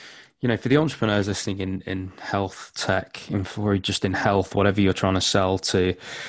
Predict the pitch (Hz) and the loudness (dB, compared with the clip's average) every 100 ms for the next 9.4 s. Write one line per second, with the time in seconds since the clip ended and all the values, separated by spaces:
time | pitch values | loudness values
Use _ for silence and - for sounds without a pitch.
0 | - - - - - - 101 101 95 95 | -14 -16 -20 -20 -16 -2 2 4 4 4
1 | 98 95 - 92 90 87 - - - - | 4 2 2 2 2 -2 -6 -8 -12 -6
2 | 98 92 92 - 95 92 - 95 95 92 | -2 0 2 2 4 4 2 2 2 2
3 | 90 85 - - 90 92 92 90 98 90 | 2 0 -2 -2 0 2 2 2 0 -2
4 | 87 92 - 90 92 92 78 95 92 - | -4 -10 -8 -4 0 0 0 0 -2 -4
5 | - 90 92 92 90 92 - - - - | -6 -4 -2 0 -2 -4 -14 -18 -18 0
6 | 139 139 147 123 - - 110 104 98 92 | 2 4 6 4 4 0 2 2 4 0
7 | - 92 90 90 - 92 92 92 98 101 | 0 0 0 -2 -4 0 2 2 0 2
8 | 107 113 113 107 104 - - - 117 - | 6 6 6 6 2 0 -4 0 0 0
9 | - 95 92 | 0 0 0